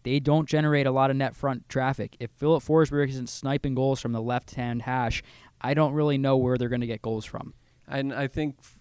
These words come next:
Speaker 2: from Dallas' standpoint as well, right? Zuccarello sc-, has scored in almost every game he's played in a Stars uniform. Miro Heiskanen, this is a coming out party for a guy that is gonna be dominating the N H L for many, many years to come.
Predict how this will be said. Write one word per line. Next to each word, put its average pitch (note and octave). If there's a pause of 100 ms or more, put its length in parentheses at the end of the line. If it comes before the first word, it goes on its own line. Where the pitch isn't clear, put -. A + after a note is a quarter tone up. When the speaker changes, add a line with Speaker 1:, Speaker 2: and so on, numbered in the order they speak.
Speaker 2:
from A#2 (360)
Dallas' B2+
standpoint A#2+
as G#2+
well, A2+
right? A2
Zuccarello B2
sc-, -
has B2
scored B2
in A2+
almost A2+
every A#2+
game A2+
he's G#2+
played A2
in G#2+
a G2+
Stars A2
uniform. A2 (260)
Miro C#3
Heiskanen, B2+ (260)
this B2
is A#2
a G#2+
coming B2+
out A#2+
party B2+
for A#2
a A2
guy A#2
that A#2
is A2
gonna A2+
be G#2+
dominating A#2
the A2
N A2
H A2
L G#2 (240)
for A2
many, A2+
many G#2+
years A2
to F2+
come. G#2+